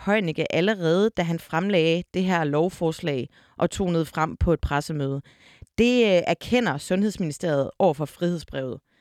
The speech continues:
Så, øh, man fremlægger altså et forslag, som man udmærket godt ved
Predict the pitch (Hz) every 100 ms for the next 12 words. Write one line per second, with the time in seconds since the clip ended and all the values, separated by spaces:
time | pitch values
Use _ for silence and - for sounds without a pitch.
0 | _ - - _ _ _ _ - - 208
1 | 202 190 190 - 233 226 285 330 330 254
2 | 208 196 170 233 262 - 269 180 156 -
3 | 214 180 165 151 147 - 311 320 175 165
4 | 180 185 185 175